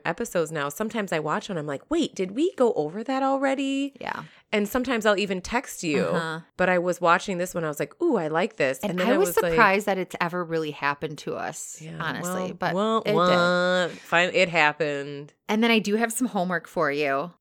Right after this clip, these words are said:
Speaker 2: um, on American Marriage. I think that's the name of it. Came
Speaker 1: On
Speaker 2: out
Speaker 1: Netflix?
Speaker 2: with
Speaker 1: Yeah.
Speaker 2: Chris Watts. Crime.
Speaker 1: Have you watched it?
Speaker 2: I did.
Speaker 1: Okay.
Speaker 2: And it's heartbreaking. It
Speaker 1: The, that
Speaker 2: just
Speaker 1: whole story is so heartbreaking to me. Shanann, right? Shanann Watts,
Speaker 2: Mm-hmm.
Speaker 1: Chris Watts.
Speaker 2: Yeah.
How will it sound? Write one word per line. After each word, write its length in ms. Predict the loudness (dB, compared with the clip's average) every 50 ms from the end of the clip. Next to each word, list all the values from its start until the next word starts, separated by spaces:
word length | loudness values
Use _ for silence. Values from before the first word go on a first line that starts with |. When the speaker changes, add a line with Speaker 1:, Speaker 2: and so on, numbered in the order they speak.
| _
Speaker 2:
um, 300 | -6 -4 -4 -6 -6 -8 -6 -6
on 100 | -4 -4
American 420 | -2 -2 -2 -2 -2 -2 -4 -4
Marriage. 540 | -2 -2 -2 -2 0 0 -2 -4 -6 -12 -16 -12
I 40 | -6
think 180 | -4 -4 -2
that's 180 | -4 -6 -6 -6
the 40 | -6
name 160 | -6 -4 -6
of 120 | -6 -6
it. 160 | -6 -8 -8
Came 200 | -8 -6 -6 -4
Speaker 1:
On 60 | -2 -2
Speaker 2:
out 280 | -2 -2 -2 -2 -4 -4
Speaker 1:
Netflix? 400 | -4 -4 -6 -6 -8 -12 -18 -20 -20 -10 -8
Speaker 2:
with 140 | -8 -8 -8
Speaker 1:
Yeah. 80 | -6 -4
Speaker 2:
Chris 240 | -4 -4 -2 -2
Watts. 640 | -2 -2 -2 -2 -4 -6 -8 -10 -10 -10 -10 -12 -18 -12
Crime. 300 | -10 -8 -8 -6 -4 -4
Speaker 1:
Have 100 | -4 -4
you 140 | -4 -4 -2
watched 380 | -2 -4 -4 -6 -10 -8 -6
it? 200 | -4 -4 -4 -6 -6
Speaker 2:
I 80 | -8 -8
did. 380 | -6 -6 -6 -8 -8 -12 -14 -14
Speaker 1:
Okay. 380 | -14 -14 -14 -14 -14 -16 -16 _ _ _ -16
Speaker 2:
And 320 | -14 -12 -12 -12 -12 -12
it's 120 | -12 -12 -6
heartbreaking. 760 | -6 -6 -6 -6 -8 -8 -8 -8 -12 -12 -12 -12 -14 -16 -18 -20 _
It 100 | -8 -8
Speaker 1:
The, 60 | -6 2
that 300 | 4 6 6 6 4 0
Speaker 2:
just 220 | 2 2 2 2
Speaker 1:
whole 240 | 4 2 4 4 4
story 460 | 2 -2 -4 -2 0 0 2 2 2
is 200 | 0 -2 -2 -4
so 220 | -2 2 2 2 2
heartbreaking 720 | 2 -2 -4 -6 -4 -2 -4 -4 -4 -4 -8 -8 -8 -10
to 140 | -10 -10 -10
me. 560 | -10 -8 -8 -10 -10 -10 -12 -12 -14 -18 -20 _ _ _ _ -14
Shanann, 600 | -6 -4 -2 -2 -2 -2 -2 -4 -6 -6 -8 -8 -8
right? 220 | -8 -8 -8 -8
Shanann 380 | -8 -10 -10 -10 -10 -10 -10 -10
Watts, 340 | -10 -8 -8 -8 -8 -10 -14
Speaker 2:
Mm-hmm. 80 | -14
Speaker 1:
Chris 220 | _ -16 -16 -14 -14
Watts. 220 | -14 -14 -14 -14 -14
Speaker 2:
Yeah. 320 | -14 -12 -12 -12 -12 -14